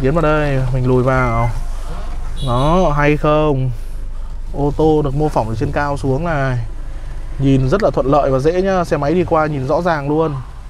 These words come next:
Đó. Đó. Camera này có chất lượng A H D nhá, nên cho cái độ nét là gần như là tối đa luôn. Gần này, ok. Đấy, nhìn cái ô tô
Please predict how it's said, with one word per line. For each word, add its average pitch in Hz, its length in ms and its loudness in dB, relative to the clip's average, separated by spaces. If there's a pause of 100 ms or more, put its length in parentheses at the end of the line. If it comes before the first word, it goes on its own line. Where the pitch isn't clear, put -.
(2000)
Đó. 170 560 0 (920)
Đó. 180 540 0 (640)
Camera 175 440 4
này 147 120 2
có 151 100 0
chất 220 140 0
lượng 220 200 2
A 175 100 0
H 202 140 2
D 196 100 2
nhá, 185 360 4
nên 175 120 0
cho 180 100 0
cái 175 100 -2
độ 185 140 -2
nét 190 200 -2 (100)
là 156 180 -2
gần 143 260 -2
như 160 140 0
là 151 180 0
tối 156 140 2
đa 190 200 2
luôn. 180 300 2 (540)
Gần 143 240 0
này, 139 300 -2
ok. 143 320 -2 (400)
Đấy, 139 240 2
nhìn 170 160 0
cái 180 100 2
ô 175 80 2
tô 170 280 0